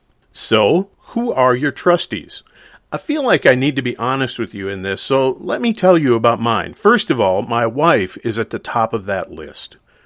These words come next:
She sees things differently than I do, and I put a lot of confidence in her. Truth be told, I married way better than I deserve. I totally value her counsel,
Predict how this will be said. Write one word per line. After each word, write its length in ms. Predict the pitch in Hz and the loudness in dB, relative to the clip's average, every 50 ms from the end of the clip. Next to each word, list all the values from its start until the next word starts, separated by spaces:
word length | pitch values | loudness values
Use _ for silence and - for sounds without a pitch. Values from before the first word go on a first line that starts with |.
| _ _ _ - | _ _ _ -14
She 220 | - - 131 123 | -10 -8 -6 -6
sees 420 | - - 135 147 156 147 131 - | -4 -4 -4 -2 -2 -4 -4 -6
things 380 | - - 135 131 131 127 117 - | -4 -2 -2 0 0 -2 -4 -6
differently 580 | - - 143 156 - 170 151 - - 98 95 87 | -4 -2 -2 -2 0 0 -2 -2 -2 -6 -8 -8
than 180 | 87 92 87 | -10 -12 -12
I 220 | 87 87 85 82 82 | -10 -12 -12 -14 -14
do, 360 | 82 82 82 85 92 101 - _ _ - | -14 -10 -8 -8 -8 -8 -10 _ _ -6
and 120 | - 160 | -2 0
I 80 | 175 185 | 2 2
put 200 | 185 - 233 262 | 2 2 0 2
a 80 | 240 196 | 2 4
lot 220 | 180 175 175 180 | 4 4 4 4
of 120 | 185 147 | 4 2
confidence 640 | - - 156 147 139 123 - 98 95 90 82 - - | 0 -2 -2 -2 -2 -2 -4 -6 -6 -6 -8 -10 -10
in 100 | 90 78 | -12 -10
her. 260 | - - - - - _ - - - - - _ - | -8 -10 -10 -10 -12 _ -20 -20 -20 -20 -20 _ -12
Truth 320 | - - 180 202 - - | -4 -2 -2 -2 -2 -2
be 120 | 208 196 | -6 -4
told, 360 | 190 - 185 156 131 127 - - | 0 4 4 6 6 4 2 0
I 120 | - 113 113 | 0 0 0
married 320 | 120 117 113 107 104 101 | 0 0 -2 -2 -2 -4
way 460 | 98 98 101 107 120 127 135 131 135 | -6 -8 -4 0 0 2 2 2 0
better 380 | 131 131 - 107 107 110 104 104 | -2 -2 -2 -2 -2 -2 -4 -4
than 160 | 98 101 95 | -4 -6 -8
I 140 | 95 95 95 | -8 -8 -8
deserve. 560 | 92 95 95 87 92 95 85 85 - - _ _ _ _ - | -8 -8 -8 -8 -6 -8 -8 -8 -10 -14 _ _ _ _ -6
I 120 | - 107 104 | -6 -6 -6
totally 720 | - - - - - - 156 147 147 135 123 127 127 120 | -6 -12 -20 -12 -4 0 2 2 2 2 0 -2 -2 -2
value 600 | 107 101 107 107 107 104 98 87 87 82 82 - _ _ | -2 -4 -4 -4 -4 -4 -6 -8 -10 -14 -16 -18 _ _
her 180 | _ - - 92 | _ -16 -16 -16
counsel, 720 | - - - - 113 127 120 - - 127 117 113 107 | -16 -14 -8 -6 -4 -4 -4 -4 -6 -6 -4 -6 -6